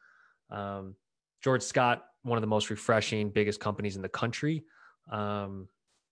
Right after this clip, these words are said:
let's go through his keys to success. Having an even keeled personality. He thinks having that emotional balance is key.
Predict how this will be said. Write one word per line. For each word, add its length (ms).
let's 160
go 100
through 200
his 100
keys 260
to 100
success. 560
Having 300
an 160
even 360
keeled 440
personality. 720
He 160
thinks 480
having 300
that 260
emotional 600
balance 640
is 120
key. 360